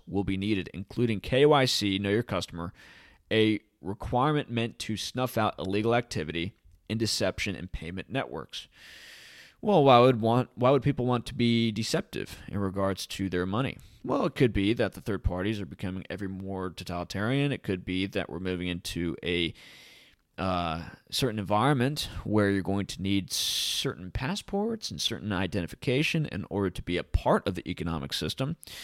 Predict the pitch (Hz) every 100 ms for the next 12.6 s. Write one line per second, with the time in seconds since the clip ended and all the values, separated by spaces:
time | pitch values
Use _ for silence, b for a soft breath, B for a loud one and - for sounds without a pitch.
0 | B B B - 269 269 262 254 185 214
1 | 294 277 208 208 180 185 190 202 185 180
2 | 175 165 _ _ - 120 131 151 147 151
3 | - 156 160 - 156 160 160 151 160 180
4 | 247 120 85 - 104 175 156 - 87 60
5 | 71 55 - - - - 90 87 101 165
6 | 151 113 69 85 127 170 160 117 92 120
7 | 113 120 - 156 - 90 85 117 120 -
8 | 123 101 95 127 - 110 120 135 - 104
9 | 120 131 120 123 - 117 - 120 - 127
10 | - 151 143 156 - - B B B B
11 | B B B - 107 151 - 131 160 139
12 | 120 135 151 151 -